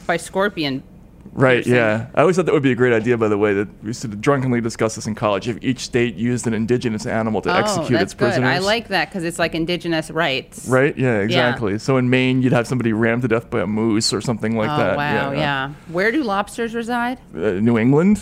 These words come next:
Speaker 1: Could be
Speaker 2: Yeah.
Speaker 1: Maine. They'd have to have,
Speaker 2: Could be Maine,
Speaker 1: first, they'd have to
Speaker 2: yeah.
Speaker 1: have a battle to figure out. I wonder who would win between a moose and a lobster.
Speaker 2: <laughs>
Speaker 1: Battle
Speaker 2: Well,
Speaker 1: to
Speaker 2: if
Speaker 1: the
Speaker 2: you had
Speaker 1: death.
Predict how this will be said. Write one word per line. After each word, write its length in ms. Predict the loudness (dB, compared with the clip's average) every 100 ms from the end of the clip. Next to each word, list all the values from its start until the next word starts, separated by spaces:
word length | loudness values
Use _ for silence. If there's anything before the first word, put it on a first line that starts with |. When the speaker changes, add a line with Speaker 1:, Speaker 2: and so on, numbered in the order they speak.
| -4
Speaker 1:
Could 160 | -4 0
be 60 | 2
Speaker 2:
Yeah. 60 |
Speaker 1:
Maine. 500 | 2 2 0 -4 -4
They'd 120 | -2
have 120 | -2 0
to 60 |
have, 60 | 0
Speaker 2:
Could 120 | 0
be 100 | 2
Maine, 160 | 4 4
Speaker 1:
first, 140 | 2
they'd 100 | 2
have 140 | 2 0
to 20 |
Speaker 2:
yeah. 80 | 0
Speaker 1:
have 60 | -2
a 100 | 0
battle 400 | 0 0 -2 -4
to 80 |
figure 300 | -4 -2 0
out. 240 | 0 0 0
I 100 | -2
wonder 280 | 2 2 2
who 80 | 2
would 120 | 2 2 2
win 240 | 2 2
between 300 | 2 0 0
a 60 | 2
moose 340 | 2 2 2
and 100 | 0
a 60 | 0
lobster. 680 | 2 2 0 -4 -2 0 0
Speaker 2:
<laughs> 40 | -2 -8 -4 -6 -6 -8 -8 -8 -8 -2
Speaker 1:
Battle 240 | 0 0
Speaker 2:
Well, 80 | -2
Speaker 1:
to 60 | -2
Speaker 2:
if 60 |
Speaker 1:
the 60 | 2
Speaker 2:
you 60 |
had 80 | 2
Speaker 1:
death. 100 | 4